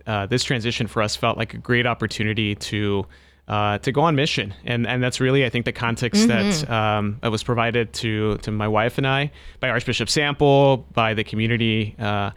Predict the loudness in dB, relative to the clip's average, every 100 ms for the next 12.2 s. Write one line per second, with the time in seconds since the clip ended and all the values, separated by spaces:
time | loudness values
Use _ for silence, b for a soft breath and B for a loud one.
0 | B B B B -4 -2 -4 -4 -4 -2
1 | -2 0 0 -2 0 0 0 0 0 0
2 | -2 0 0 2 2 2 0 0 0 0
3 | -2 -2 -2 0 -4 B B B -2 0
4 | 0 -4 -14 _ _ -20 -20 _ -4 -2
5 | 0 2 2 2 2 0 0 0 0 2
6 | 0 0 -2 -2 0 0 0 -2 -2 -4
7 | -2 -2 -2 -2 -2 -2 -2 -2 -2 -2
8 | -4 -4 -2 0 0 0 -2 -2 0 2
9 | 2 2 0 -2 -2 -2 0 0 0 0
10 | 0 0 0 0 0 0 2 2 2 0
11 | 0 0 0 2 0 -2 -2 -2 0 0
12 | 0 -2